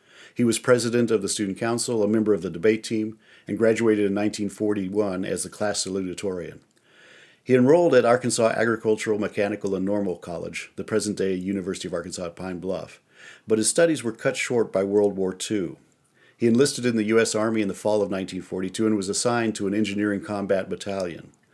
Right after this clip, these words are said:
The battalion was one of many trained to destroy enemy strongpoints, repair roads, and build bridges for the Allied invasion of Europe. When the invasion itself came,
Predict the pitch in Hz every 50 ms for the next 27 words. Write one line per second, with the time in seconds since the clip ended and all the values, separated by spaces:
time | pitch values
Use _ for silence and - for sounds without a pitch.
0 | _ _ _ - 113 120 113 120 - 165 170 170 160 139 120 117 113 107 104 117
1 | 120 117 107 104 127 131 123 107 - - - 117 113 110 107 101 - - - -
2 | 113 101 98 98 - - - 127 123 120 120 117 113 110 110 107 104 101 - -
3 | - 120 120 120 110 - - 117 113 113 107 - - 98 90 - - 113 107 101
4 | 98 101 104 107 110 110 107 101 - 95 92 95 120 117 104 85 98 120 117 98
5 | 101 98 - - 104 95 95 101 101 101 101 98 101 98 98 95 90 90 92 95
6 | 95 90 90 92 92 87 85 95 98 90 78 78 - - _ _ _ _ - -
7 | - _ _ - 151 156 147 139 127 120 117 135 139 139 120 120 117 104 - -
8 | 160 156 139 123 - - - 104 92 95 95 104 101